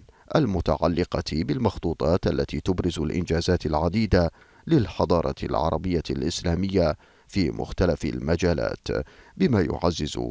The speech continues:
دور مملكة البحرين في المساهمة في الحفاظ على التراث الثقافي العربي الإسلامي بوصفه جزءا لا يتجزأ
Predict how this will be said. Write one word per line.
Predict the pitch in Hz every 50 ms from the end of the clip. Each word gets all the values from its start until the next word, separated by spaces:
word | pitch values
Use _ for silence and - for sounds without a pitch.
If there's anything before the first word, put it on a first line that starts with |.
| - - _ _ _ _ -
دور | - 113 117 104 87 - - 58 57
مملكة | 62 67 60 60 65 90 - - 87 - 87
البحرين | 71 - - 71 - 95 107 113 117 107 104 95 90 85 80 - - _ _ _ _
في | - 90
المساهمة | - - 76 80 78 - 87 87 85 113 110 107 90 - - 71 64 57
في | -
الحفاظ | 78 80 - - 80 - - 98 92 87
على | 80 80 78 73 71
التراث | 69 - - 82 87 87 - -
الثقافي | 85 - - 80 - - 76 78 - 95 90 87
العربي | 85 78 78 78 82 80 - 80 85 85 78 71
الإسلامي | 65 - - - - - - 90 90 87 87 95 95 92 85 82 82 - - - - - _ -
بوصفه | - 82 76 69 60 64 95 - - - 95 90 87 90 87 85 78 -
جزءا | 117 143 160 139 - - 85 92
لا | 87 85 85 82
يتجزأ | 73 - - - 78 90 90 80 - - 64 - 78 78 78